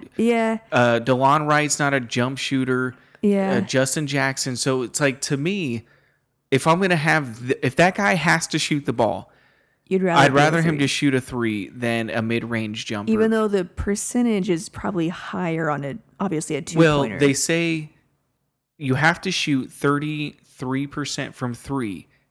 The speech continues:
Speaker 2: and that is equivalent to fifty percent from two. Ain't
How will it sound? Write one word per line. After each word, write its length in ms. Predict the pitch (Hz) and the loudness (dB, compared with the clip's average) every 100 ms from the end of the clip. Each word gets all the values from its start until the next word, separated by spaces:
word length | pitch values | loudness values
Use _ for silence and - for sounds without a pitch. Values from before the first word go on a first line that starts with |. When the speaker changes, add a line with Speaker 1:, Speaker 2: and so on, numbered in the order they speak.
| - | -4
Speaker 2:
and 160 | 123 123 | -2 0
that 140 | 123 | 0
is 160 | 127 131 | -2 -2
equivalent 720 | 120 - 156 131 117 95 - | -6 -4 -4 -4 -4 -6 -8
to 100 | 113 | -8
fifty 400 | - 135 - 127 | -2 -4 -4 -10
percent 540 | 123 117 - 110 104 | -8 -8 -8 -8 -10
from 180 | - 117 | -10 -8
two. 320 | - 143 113 - - _ _ | -6 -4 -6 -8 -20 _ _
Ain't 120 | - | 2